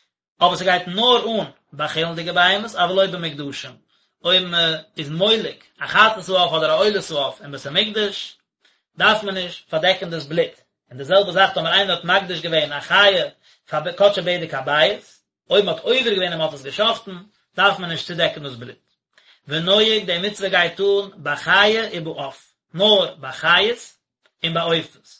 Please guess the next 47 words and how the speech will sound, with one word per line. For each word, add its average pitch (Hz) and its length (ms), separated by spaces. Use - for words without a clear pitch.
אבער 151 160
נישט 220 500
ביי 151 120
קיין 160 180
בהמות. 156 460
ביי 160 220
מזמין, 170 400
און 254 320
ביי 175 80
שאינם 196 460
מזמין. 143 260
עס 127 160
גייט 196 300
טון, 202 160
סיי, 196 520
ביי 160 140
פייגלעך, 196 720
וואו 156 100
זיינען 160 240
ציגע 220 240
גרייט 202 340
ביי 185 140
מענטשן 190 320
דאהיים, 180 260
צו 185 120
האלטן 202 220
ווערט 196 140
זיך 180 120
ביי 180 160
אים. 190 280
און 165 80
אויך 220 340
ביי 196 100
אזעלכע 208 360
זאכן, 226 320
וואו 196 160
זיינען 214 260
נישט 247 180
ציגע 220 200
גרייט, 196 340
א 185 60
מענטש 208 240
פאנגט 208 300
פון 202 140
אין 202 80
דער 196 140
אויסן. 202 300